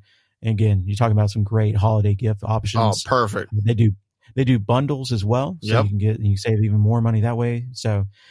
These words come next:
Speaker 1: uh, go check them out. Uh, they make some great, great stuff.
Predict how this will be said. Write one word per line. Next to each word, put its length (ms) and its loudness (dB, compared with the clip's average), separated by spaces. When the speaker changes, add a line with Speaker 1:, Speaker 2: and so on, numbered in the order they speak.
Speaker 1:
uh, 140 -2
go 160 2
check 240 -2
them 160 -2
out. 320 -2
Uh, 160 -2
they 80 0
make 180 0
some 320 -4
great, 560 0
great 360 -2
stuff. 460 -6